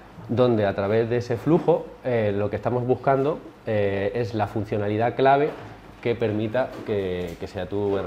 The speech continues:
tu principal herramienta de marketing, ¿no? De siempre digo mismo,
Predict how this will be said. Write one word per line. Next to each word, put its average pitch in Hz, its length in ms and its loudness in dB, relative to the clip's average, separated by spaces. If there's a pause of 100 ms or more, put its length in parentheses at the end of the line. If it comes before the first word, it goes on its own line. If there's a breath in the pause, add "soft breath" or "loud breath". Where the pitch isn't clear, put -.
(260)
tu 120 80 0
principal 110 420 -2
herramienta 107 420 0
de 92 80 -2
marketing, 82 420 -6
¿no? 123 120 0
De 135 100 0
siempre 117 240 -2
digo 104 140 2
mismo, 92 260 0